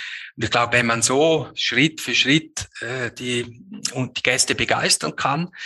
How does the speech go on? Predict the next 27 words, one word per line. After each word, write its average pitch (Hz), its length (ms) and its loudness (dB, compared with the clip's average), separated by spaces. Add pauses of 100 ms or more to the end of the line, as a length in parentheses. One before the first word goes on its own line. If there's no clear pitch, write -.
(400)
für 120 220 2
mehr 151 600 2 (220)
vegetarisches, 147 720 0
pflanzliches 156 680 0
Essen, 127 500 2 (120)
dann 120 280 -4 (300)
können 127 260 2
wir 117 100 0
ganz 123 320 0
viele 120 360 2
andere 117 500 0 (240)
Probleme, 123 680 0 (760)
ähm, 113 520 2
die 117 240 -6
wir 117 260 0
haben, 120 1000 0
äh, 110 200 -2
lösen. 101 800 -4
Nicht 107 680 2
mit 123 200 -4
dem 110 160 -4
Zeigefinger, - 880 0 (960)
sondern 123 380 2
eben 120 360 2
über, 120 420 -4
über, 110 560 -4
äh, 101 300 0